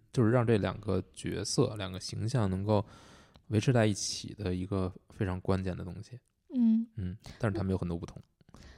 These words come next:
Speaker 2: 那你觉得千野敦子的自信是来自于哪里？红辣椒的自信又来自于哪里？
Speaker 1: 我觉得红辣椒的自信可能是一种更原生的。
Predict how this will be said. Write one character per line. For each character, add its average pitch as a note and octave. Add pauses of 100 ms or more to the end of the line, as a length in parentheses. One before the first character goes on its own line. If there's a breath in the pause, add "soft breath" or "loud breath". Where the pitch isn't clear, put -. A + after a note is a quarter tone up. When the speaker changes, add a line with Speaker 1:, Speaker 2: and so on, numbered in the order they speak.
(140 loud breath)
Speaker 2:
那 F4+
你 B3
觉 A3+
得 C4
千 D4+
野 A3+
敦 B3+
子 C#4+
的 A#3+
自 A#3+
信 A#3
是 A#3
来 A#3
自 A#3+
于 A#3
哪 A#3
里？ B3+ (680)
红 A#3+
辣 C4
椒 C4+
的 B3+
自 B3
信 A#3
又 A#3+
来 A#3+
自 A#3+
于 A#3+
哪 A#3+
里？ B3+ (800 soft breath)
Speaker 1:
我 -
觉 A#2
得 B2+
红 C3+
辣 C3+
椒 C3+
的 A2+
自 G2+
信 G2+
可 -
能 G2
是 G2
一 F#2+
种 G2
更 G#2
原 F#2+
生 C3
的。 B2+